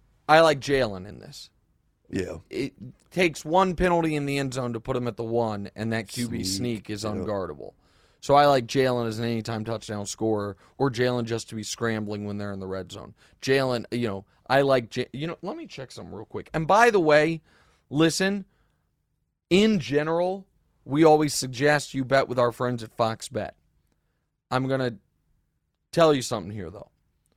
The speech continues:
Speaker 1: When it comes to these player prop markets, they have, they are so widely different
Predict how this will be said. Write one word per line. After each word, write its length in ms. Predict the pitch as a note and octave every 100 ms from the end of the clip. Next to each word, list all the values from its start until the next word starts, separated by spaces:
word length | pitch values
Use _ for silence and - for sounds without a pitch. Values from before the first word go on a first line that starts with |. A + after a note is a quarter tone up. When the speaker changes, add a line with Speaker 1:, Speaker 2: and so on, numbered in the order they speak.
| _ _ _
Speaker 1:
When 140 | C3+ D3
it 160 | C#3
comes 440 | - - F3+ G3+ -
to 100 | F3
these 280 | F3 E3+ -
player 580 | - C#3+ C3+ D#3 F3+
prop 540 | F3 - D3+ D3 D3+ -
markets, 800 | C3 B2 B2 - F2 - - - _ _ _ _ _ _ _ _ _ _ _ _ _ -
they 160 | C#3
have, 260 | C#3 A#2+ -
they 160 | C#3 C3
are 120 | A#2+
so 260 | - F3
widely 840 | F3+ D3 A#2 C3 D3 D#3+ D3 D3+ D3+
different 500 | A2+ B2+ - G2+